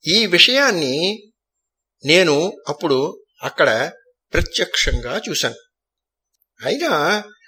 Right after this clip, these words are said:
మళ్ళీ ఆకాశంలో తిరిగి చాలా లోకాలను చూశాను. నాకు మళ్ళీ ఆ విషయమే మరింత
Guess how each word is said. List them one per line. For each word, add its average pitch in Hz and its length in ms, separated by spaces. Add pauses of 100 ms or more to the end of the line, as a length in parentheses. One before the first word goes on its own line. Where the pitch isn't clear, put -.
(220)
మళ్ళీ 247 540
ఆకాశంలో 233 680
తిరిగి 143 460 (580)
చాలా 220 480
లోకాలను 196 540
చూశాను. 139 400 (960)
నాకు 165 300
మళ్ళీ 185 680 (640)
ఆ 117 120
విషయమే 233 580 (540)
మరింత 233 680